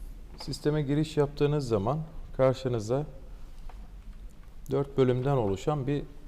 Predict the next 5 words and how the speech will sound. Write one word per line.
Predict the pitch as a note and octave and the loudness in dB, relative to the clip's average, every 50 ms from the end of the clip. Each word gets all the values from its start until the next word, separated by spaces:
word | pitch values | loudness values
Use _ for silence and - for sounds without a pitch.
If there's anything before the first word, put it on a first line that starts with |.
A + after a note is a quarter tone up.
| - - | -10 -4
e, | - A2+ A2+ A2+ A2+ A2 A2+ A2+ A2 A2 | -2 0 0 0 0 0 -2 -2 -2 -4
sayfa | - - C#3 C3 B2+ - - A2+ | 2 4 6 6 6 6 2 2
geliyor. | F#2+ G2 F#2+ E2+ F2+ G#2 C3+ D#3 - - - - - - - - - - - - - - - - - - - - | 2 2 2 2 2 2 2 0 0 -4 -12 -12 -14 -14 -16 -16 -16 -16 -14 -14 -14 -14 -14 -16 -14 -6 0 0
Birinci | A#2 A#2 B2+ B2+ B2+ B2 - D3+ | 2 2 2 2 0 0 0 4
bölüm, | C#3 C#3 B2+ C3+ D3+ E3 | 4 6 6 6 4 2